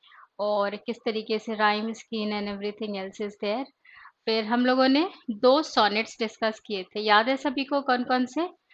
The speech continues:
सॉनेट नंबर एटीन और सॉनेट ट्वेंटी नाइन। फर्स्ट लाइन याद है? एक बार कमेंट करके बताइए। सॉनेट एटीन का है जो हमारा फर्स्ट लाइन, कौन सा है? And sonnet twenty nine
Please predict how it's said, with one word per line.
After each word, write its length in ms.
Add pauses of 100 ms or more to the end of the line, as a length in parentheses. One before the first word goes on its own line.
(200)
सॉनेट 480
नंबर 240
एटीन 600
और 220
सॉनेट 560
ट्वेंटी 720
नाइन। 320
फर्स्ट 500
लाइन 180
याद 240
है? 60
एक 80
बार 100
कमेंट 320
करके 240
बताइए। 380 (460)
सॉनेट 320
एटीन 420
का 380
है 180
जो 140
हमारा 380
फर्स्ट 460
लाइन, 260
कौन 460
सा 160
है? 240 (600)
And 360 (120)
sonnet 340 (420)
twenty 460
nine 180